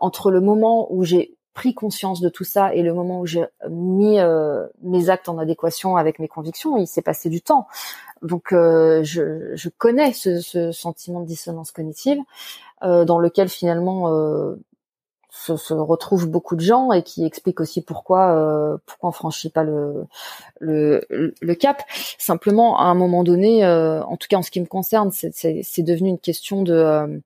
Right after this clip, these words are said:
euh, d'honnêteté envers moi-même, euh, un, un sentiment d'hypocrisie, euh, et où j'ai, j'ai fait la balance en fait entre le, le plaisir gustatif que je pouvais en tirer et, euh, et, et,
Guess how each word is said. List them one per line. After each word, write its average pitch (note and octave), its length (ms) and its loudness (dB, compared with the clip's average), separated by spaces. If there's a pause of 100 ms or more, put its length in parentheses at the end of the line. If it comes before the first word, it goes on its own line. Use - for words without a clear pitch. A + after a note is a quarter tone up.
(640)
euh, E3+ 140 4
d'honnêteté F#3 520 2
envers F3 280 2
moi-même, F3+ 680 2
euh, D#3+ 420 -2
un, D#3+ 200 -2
un E3 80 -6
sentiment E3 500 -6
d'hypocrisie, F3 840 -2
euh, D#3+ 180 2 (340)
et D3+ 220 0
où E3 100 -6
j'ai, E3+ 300 2
j'ai E3+ 200 -4
fait - 200 0
la F#3 120 4
balance F#3+ 440 0
en E3 60 -10
fait G3+ 280 -2
entre F3 400 -4 (320)
le, E3 260 -2
le E3+ 140 -2
plaisir F3+ 380 2
gustatif E3+ 560 -4
que E3+ 100 -6
je - 80 -8
pouvais E3 240 -6
en D#3+ 100 -4
tirer G3+ 560 2
et, F#3 220 2
euh, D#3 400 2 (640)
et, E3 280 0
et, E3+ 160 0